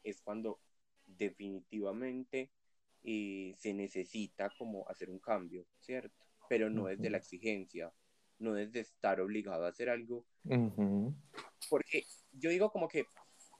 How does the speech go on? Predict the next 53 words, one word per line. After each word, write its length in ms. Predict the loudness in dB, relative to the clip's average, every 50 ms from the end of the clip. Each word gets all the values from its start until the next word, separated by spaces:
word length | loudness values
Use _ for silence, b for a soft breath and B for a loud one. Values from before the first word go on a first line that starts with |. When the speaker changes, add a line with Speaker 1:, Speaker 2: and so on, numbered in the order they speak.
| -20 _
Speaker 1:
como 200 | -4 -4 -4 -2
que 260 | 0 0 0 0 0 -4 _
el, 240 | -2 -2 -2 0 -2
el 100 | -4 -2 0
ser 160 | -2 -2 2
tóxico, 480 | 4 4 4 4 2 -4 -2 -2 0
cuando 220 | 2 2 0 2 2
lo 60 | 2
decía 300 | 0 0 2 0 0 0
como 220 | 0 -4 -6 -6
que, 300 | -4 -2 -2 -2 -2 -4 -8
que 100 | -6 -2
la 100 | 0 0
otra 180 | 0 0 -4 -6 -6 _
persona 520 | -8 -8 -6 -6 -4 -2 -2 -2 -2 -4 -6 -2 0
te 80 | 0
obligue 500 | 0 2 2 0 0 0 0 0 -2 0
a 140 | 0 2 0
hacer 240 | 0 0 -2 -2 0 2
algo, 380 | 2 2 2 0 0 0 -2 -10 _ _ _ _ _ _ _ _ _ _ _ _ _ _ _ 0
ahí 300 | 4 4 4 4 4 0
no 460 | -2 -2 0 2 4 6 6 6 4 2
lo 160 | 2 2 2
está 220 | 2 2 2 0 0
haciendo 520 | 0 0 0 0 0 0 2 2 0 0 -2 -6
como 200 | -4 -4 -4 -4
que 120 | -4 -8
por 160 | -6 -4 -2 -2
el 100 | -2 -2
bien 180 | -2 -4 -2
de 80 | 0 2
la 100 | 2 2
relación, 460 | 2 0 -4 -6 -6 -6 -6 -8 -8 -10 -14 -18 -14 _
sino 200 | -4 -4 -4 -2
que 120 | -4 -4 -4
yo 100 | -6 -4
te 80 | -4 -6
estoy 180 | -4 0 0
obligando 360 | 0 0 0 -2 -2 -2 -2
a 40 | -4
ti 140 | -4 -6 -10 -14
que 100 | -14 -16
cambies 640 | -8 -2 0 0 0 0 -2 -2 -2 -2 -2 -4 -10 _ _ -20 -18 -2 4
para 140 | 6 6
yo 120 | 8 6 4
sentirme 380 | 2 0 -2 0 0 2 2
bien, 400 | 2 4 4 2 2 0 -4 -10 -16 _ _ -20 -12 8
no 80 | 12 12 12 12
para 160 | 12 12 12
que 60 | 12
la 180 | 12 12 10 6
Speaker 2:
Exacto. 100 | 2 0
Speaker 1:
relación 300 | 0 -2 -2 -4 -6